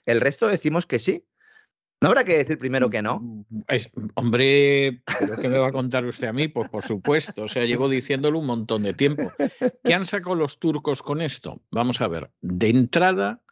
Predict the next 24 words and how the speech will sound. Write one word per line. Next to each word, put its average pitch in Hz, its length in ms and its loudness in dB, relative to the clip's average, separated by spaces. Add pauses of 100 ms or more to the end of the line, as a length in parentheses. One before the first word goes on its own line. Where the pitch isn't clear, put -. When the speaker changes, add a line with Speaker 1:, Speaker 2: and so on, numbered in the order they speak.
(460)
Speaker 2:
que 107 160 0
Finlandia 160 1200 2
y 101 200 -4
que 101 180 0
Suecia, 156 800 2 (520)
eh, 101 800 0
realmente 139 720 4
no 131 280 2
van 135 180 2
a 120 80 0
dar 117 320 -2 (200)
cobijo, 143 720 2
ni 117 160 -2
abrigo, 135 520 2
ni 117 120 0
cosa 113 280 -2
parecida 131 720 0
a 104 100 -2
los 98 180 -6
terroristas 104 640 -2
turcos. 52 480 -12 (320)
Ya 139 260 4
es - 160 0
mucho, 170 640 -4